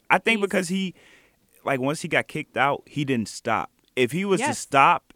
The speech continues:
Speaker 1: and just, like, sit at home, then it, nobody would take him serious.
Speaker 2: No, I agree with you. I think that he really committed to the, to, to what happened and to the cause that he wanted to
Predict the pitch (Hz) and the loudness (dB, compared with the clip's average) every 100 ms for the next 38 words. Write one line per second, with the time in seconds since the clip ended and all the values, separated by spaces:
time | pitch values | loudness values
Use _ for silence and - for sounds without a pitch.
0 | - 113 117 98 113 104 110 95 92 - | -8 -4 -4 -4 -8 -6 -6 -6 -8 -10
1 | - 120 98 104 120 127 110 107 104 - | -6 -4 -4 -2 -4 -2 -4 -4 -6 -12
2 | 92 113 113 107 98 101 90 87 85 73 | -6 -2 0 -2 -4 -8 -10 -12 -14 -16
3 | - _ 226 339 247 208 254 427 330 185 | -20 _ -10 -8 -8 -8 -8 -8 -8 -8
4 | 185 226 240 247 196 - 196 220 196 208 | -10 -10 -10 -8 -10 -10 -12 -10 -8 -8
5 | 202 - 180 185 185 185 180 160 _ - | -8 -10 -10 -10 -12 -12 -12 -12 _ -18
6 | 180 - 185 170 160 165 175 170 165 165 | -18 -16 -16 -14 -14 -14 -14 -14 -14 -16
7 | - 160 165 170 165 165 156 170 160 135 | -18 -16 -16 -18 -20 -18 -16 -16 -16 -16
8 | 170 156 151 156 156 135 | -16 -16 -18 -18 -18 -18